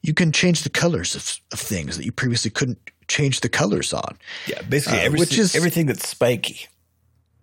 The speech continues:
Speaker 2: That's
Speaker 1: Yeah.
Speaker 2: what you get now. Yeah.
Speaker 1: And, uh,
Speaker 2: <laughs>
Speaker 1: already just pl-, just playing around with it sort of in, like, its, uh,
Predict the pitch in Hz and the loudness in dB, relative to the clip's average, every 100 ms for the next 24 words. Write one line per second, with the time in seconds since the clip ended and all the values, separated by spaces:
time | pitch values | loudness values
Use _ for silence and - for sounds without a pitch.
0 | _ _ _ _ 135 151 107 - - 107 | _ _ _ _ 2 2 2 -4 -4 -6
1 | - 139 156 - _ _ - - - 135 | -6 -10 -10 -14 _ _ -12 -6 0 4
2 | 135 131 123 135 127 123 123 120 - _ | 4 4 4 4 4 4 4 2 -2 _
3 | - 202 185 190 156 139 - 147 160 - | 6 8 8 8 6 2 0 2 2 4
4 | 175 156 127 123 131 127 104 - 123 104 | 4 6 4 4 2 2 -2 0 0 0
5 | 101 92 92 82 - - 73 71 67 | 0 0 0 -4 -4 -4 -2 -2 -4